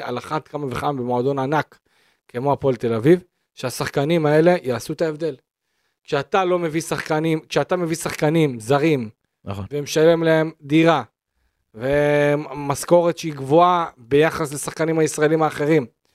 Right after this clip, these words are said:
Speaker 1: אתה מצפה שהם יביאו לך את הערך המוסף. וברגע שהם לא מביאים לך את הערך המוסף,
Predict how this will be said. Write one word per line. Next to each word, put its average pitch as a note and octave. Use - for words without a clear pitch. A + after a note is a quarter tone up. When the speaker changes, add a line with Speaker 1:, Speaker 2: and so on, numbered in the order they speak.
Speaker 1:
אתה F#3
מצפה F#3
שהם F3+
יביאו D#3+
לך D#3+
את D#3
הערך C#3
המוסף. A#2+
וברגע D#3+
שהם D#3+
לא F3
מביאים E3+
לך D#3+
את D#3
הערך D#3+
המוסף, D#3